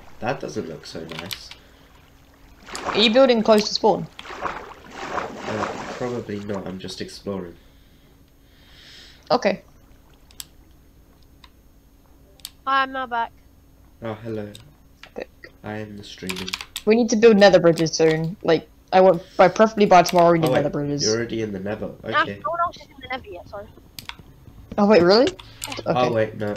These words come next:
Speaker 1: I got, yeah, I don't usually play with auto jump, guys. It's just when you switch versions, it changes to auto jump. It's weird.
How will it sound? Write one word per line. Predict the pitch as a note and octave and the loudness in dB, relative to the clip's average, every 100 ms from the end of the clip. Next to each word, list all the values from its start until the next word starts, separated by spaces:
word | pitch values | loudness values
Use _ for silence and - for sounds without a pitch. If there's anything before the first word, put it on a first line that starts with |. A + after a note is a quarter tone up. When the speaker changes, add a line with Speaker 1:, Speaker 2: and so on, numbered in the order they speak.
| - | -8
Speaker 1:
I | A2 | -10
got, | G#2+ G2+ - - - - - - - - - - | -10 -12 -16 -20 -20 -20 -20 -20 -20 -20 -20 -16
yeah, | - A2 - - - | -6 -6 -6 -14 -6
I | A#2+ | -6
don't | A#2+ C3+ C3+ | -2 -2 -2
usually | C3 B2+ A#2+ A2+ | -6 -8 -8 -10
play | - A2+ | -6 -2
with | A#2+ B2 | -2 -4
auto | B2 B2+ C3+ | -6 -8 -8
jump, | C#3+ C#3 D3+ - - - - | -6 -8 -10 -20 -20 -18 -14
guys. | A#2+ B2 B2+ - - - _ _ - | -10 -8 -10 -14 -20 -20 _ _ -10
It's | A2+ - | -8 -6
just | B2 - | -8 -4
when | C#3 | -6
you | B2 | -6
switch | - C3 - - | -6 -6 -6 -4
versions, | G#2 A2 A2 A#2 A2+ | -4 -4 -6 -10 -12
it | - - | -18 -18
changes | - A2 G2+ G2 | -8 -6 -6 -12
to | - | -12
auto | F2 F2+ E2+ | -10 -10 -12
jump. | F2+ F2+ | -10 -10
It's | - - | -10 -12
weird. | F2 E2+ | -12 -12